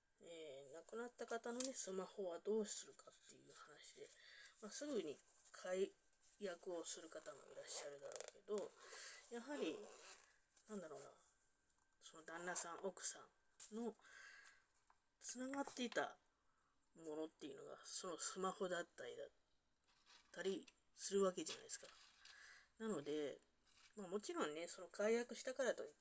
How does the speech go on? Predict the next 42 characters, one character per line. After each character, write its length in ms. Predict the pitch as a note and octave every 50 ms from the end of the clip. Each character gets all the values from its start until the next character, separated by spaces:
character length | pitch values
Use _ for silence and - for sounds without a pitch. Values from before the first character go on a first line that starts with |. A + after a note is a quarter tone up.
| _ -
て、 260 | - D#3+ D#3+ D3+ - - - - - - - - - - - - - - - - - -
え 600 | D#3+ D3+ C#3+ D3 D3 E3 E3+ E3+ E3 E3 - - -
ー、 140 | - - -
そ 200 | - - - E3
の 100 | D#3 D3+
メ 260 | D#3 E3 F#3 F#3+ F#3+
ー 40 | F#3+
ル 100 | F#3+ F#3+
と 100 | - G3
か 100 | F#3 E3 C3+ C3 - - _ _ _ _ _ - - _ _ _ _ _ _ _ _ _ _ _ _ _ _ _ -
が 120 | A3+ G3+
ね、 160 | G3 B3+ D#4 D#4+ - - - - - - - _ _ _ _ _ -
見 180 | G#3 A3+ C#4 D#4
え 20 |
な 160 | D4 B3 G3 E3+
く 140 | - E3
な 160 | D3+ D#3 E3+ F3
る 180 | F3+ F3+ -
っ 220 | - _ _ - -
て 80 | G#3
い 60 | G#3+
う 20 | A3+ -
こ 80 | - C4+
と 140 | - D#4+ D#4
は 120 | G3 D3 A#2+ - - D#3+
な 120 | G3 G#3+
い 180 | A3+ G#3 G3 - - _ -
と 80 | - D3
は 120 | C#3+ C3
思 220 | B2 C3 B2+ C3+ C3+
い 60 | B2+
ま 140 | B2+ A#2 G#2+
す。 220 | - - - - - _ _ _ _ _ _ _ - - - - - - - - - - _ _ -
け 100 | - A#3+
れ 120 | A3+ G#3 F3
ど、 400 | - D#3+ D#3+ D#3+ D#3 E3 D#3+ - _ _ _ _ _ _ _ _ _ _ _ _ _ _ _ _ _ _ _ _ _ _ _ _ _ _ _ _ _ _ _ _ _ _ _ _ _ _ _ _ _ _ -
な 80 | - A#3
ん 60 | G#3+
だ 80 | G3 E3
ろ 80 | C3+
う 20 | C3
ね 220 | B2 A#2+ - -